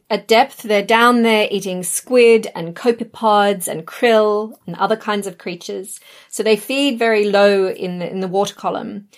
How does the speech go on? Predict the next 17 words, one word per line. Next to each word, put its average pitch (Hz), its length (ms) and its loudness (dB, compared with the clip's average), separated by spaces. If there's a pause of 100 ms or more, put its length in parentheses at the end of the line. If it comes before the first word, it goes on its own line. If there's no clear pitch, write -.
(240)
but 208 140 0
they 220 140 4
don't 233 400 2 (280)
defecate 214 680 -2 (120)
<laughs> 240 100 -4
down 220 200 4
there 196 260 2
because 202 400 -6
the 202 100 -4
pressure 180 680 -2
is 185 340 -4
on 202 180 -2
their 185 100 -2
bodies. 180 420 0
It's 170 120 -14
too - 160 -14
tight. - 520 -2